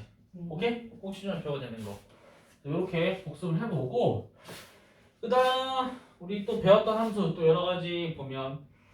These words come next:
Speaker 2: 유리함수 배웠죠. 유리함수 보면 Y는 에이엑스 플러스 B분의 씨엑스 플러스 D 형태로 써져 있다 치면은 분수 함수잖아. 그래서 이 친구를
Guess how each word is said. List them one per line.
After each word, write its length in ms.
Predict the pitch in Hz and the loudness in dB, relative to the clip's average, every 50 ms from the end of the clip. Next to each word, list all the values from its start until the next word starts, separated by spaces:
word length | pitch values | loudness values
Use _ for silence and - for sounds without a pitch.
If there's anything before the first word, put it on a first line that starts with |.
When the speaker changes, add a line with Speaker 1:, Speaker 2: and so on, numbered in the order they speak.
| - - _ _ - | -20 -20 _ _ -4
Speaker 2:
유리함수 480 | 151 196 220 254 262 254 240 202 180 156 | -2 0 0 2 2 2 2 0 2 2
배웠죠. 420 | 156 147 - - - 110 107 - - _ _ _ _ _ _ _ _ _ _ _ _ _ _ _ _ _ _ _ _ - - - - - - - - - - - - - - | 2 2 2 0 -4 -8 -8 -10 -14 _ _ _ _ _ _ _ _ _ _ _ _ _ _ _ _ _ _ _ _ -20 -20 -20 -20 -20 -20 -20 -20 -20 -20 -20 -20 -20 -14
유리함수 360 | 135 139 156 196 196 175 156 | -6 -2 2 2 2 2 0
보면 320 | 151 165 175 190 214 208 185 | -2 -2 -2 0 -2 -2 0
Y는 760 | 160 156 160 165 156 156 170 190 196 240 247 247 247 - - - - _ _ _ _ - - - | 0 0 0 0 0 0 0 0 0 0 0 -2 -2 -6 -8 -16 -20 _ _ _ _ -20 -18 -12
에이엑스 640 | 120 123 156 175 196 196 196 - - - 196 196 - | -10 -6 -4 0 0 2 0 0 -2 -6 -10 -10 -8
플러스 400 | - 208 196 190 185 - - - 165 - - - | -4 -2 -2 -2 -4 -6 -12 -12 -16 -16 -16 -16
B분의 600 | - 143 139 156 160 175 202 220 233 - - - - - _ _ - - _ _ _ - - - _ _ _ - _ _ | -14 -12 -8 -4 -2 0 0 0 -2 -4 -6 -12 -20 -20 _ _ -20 -20 _ _ _ -20 -20 -20 _ _ _ -20 _ _
씨엑스 520 | - - - 233 247 247 247 240 233 208 202 | -20 -6 2 4 4 6 4 2 0 -6 -10
플러스 560 | - 214 202 202 196 - - 196 190 190 170 - | -4 -2 0 0 0 -2 -2 0 0 0 -2 -4
D 220 | - 165 165 170 | -2 0 0 2
형태로 540 | 165 190 196 175 - 180 165 135 110 - - - - | 2 2 0 0 2 2 0 0 0 -2 -8 -14 -12
써져 260 | - 196 190 185 170 - | -4 -4 -2 0 0 -2
있다 180 | - - - | -2 -4 -8
치면은 540 | - - - 190 175 170 160 147 117 107 - - - - - - - - - - - - - | -10 -10 -10 -6 -4 -2 -2 0 -2 -2 -4 -6 -14 -20 -20 -20 -20 -20 -20 -20 -14 -6 0
분수 360 | 185 202 226 233 226 233 226 | 2 2 2 2 2 2 2
함수잖아. 640 | 196 165 160 - - - - 208 240 240 - - - - - - - - - | 4 4 2 0 0 -2 -2 0 -2 -2 -4 -10 -16 -20 -20 -20 -20 -16 -12
그래서 140 | 147 147 | -10 -8
이 40 | 151 | -8
친구를 600 | - 202 196 175 185 202 240 269 285 294 277 - | -6 -4 -4 -2 2 4 4 4 4 2 0 -6